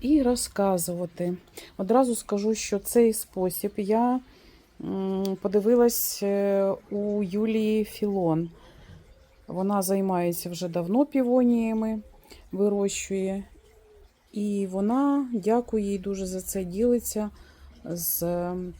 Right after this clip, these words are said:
підписниками у групі Півонієвий базар.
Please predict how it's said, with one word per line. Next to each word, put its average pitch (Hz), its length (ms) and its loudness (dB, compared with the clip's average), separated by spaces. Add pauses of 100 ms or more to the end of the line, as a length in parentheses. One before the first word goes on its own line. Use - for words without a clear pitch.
(120)
підписниками 226 920 0
у 185 200 -6
групі 208 500 -2
Півонієвий 196 920 -2 (300)
базар. 170 500 -2